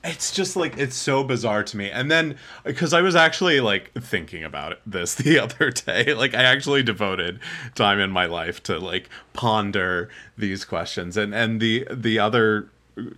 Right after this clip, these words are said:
part of that that I was wondering, I was just like, I wonder what the actual, like, My Anime List would be if this, if it wasn't such a meme.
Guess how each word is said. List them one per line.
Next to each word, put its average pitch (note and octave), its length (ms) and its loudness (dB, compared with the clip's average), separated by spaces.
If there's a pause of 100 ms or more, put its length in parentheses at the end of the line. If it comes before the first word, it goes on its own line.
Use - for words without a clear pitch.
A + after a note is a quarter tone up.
(160)
part F#2+ 200 -2
of F2+ 100 -6
that F2+ 240 -2
that F#2 100 -6
I F2+ 60 -2
was F2+ 140 -4
wondering, F2+ 320 -8
I F2 60 -8
was F#2 180 -8
just F#2 200 -8
like, G#2 160 -6 (320)
I C3+ 40 -8
wonder G#3+ 520 -4
what G2 640 -2 (500)
the F#2+ 340 -4
actual, F2 1000 -4 (300)
like, F2 340 -8 (480)
My F#2+ 360 -2
Anime D#2+ 520 -10
List - 420 -8 (360)
would F#2+ 400 -4
be F#2 480 -6
if G2+ 220 -2
this, G#2 340 -2 (100)
if A2 220 -2
it A2+ 100 2
wasn't G#2+ 480 -2
such - 320 -4
a G2 60 -2
meme. C#2+ 540 -14